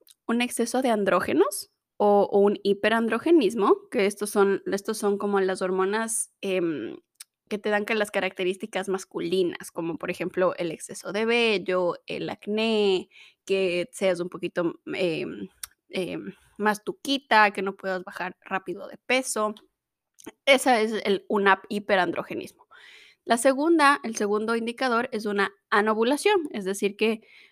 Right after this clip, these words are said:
no tengas periodos regulares cada mes, sino que, por ejemplo,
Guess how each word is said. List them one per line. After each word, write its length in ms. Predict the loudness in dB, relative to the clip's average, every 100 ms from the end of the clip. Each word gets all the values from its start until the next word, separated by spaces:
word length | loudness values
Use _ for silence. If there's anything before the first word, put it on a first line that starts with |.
| -4
no 260 | -2 -2
tengas 420 | -2 -2 0 0 0
periodos 720 | 0 2 4 4 4 2 -4
regulares 800 | -4 0 2 4 4 4 0 -4
cada 320 | -4 2 2
mes, 320 | 2 -2 -2 -10
sino 280 | -4 -4 -4
que, 80 | -4
por 100 | -6
ejemplo, 440 | -6 -6 -6 -8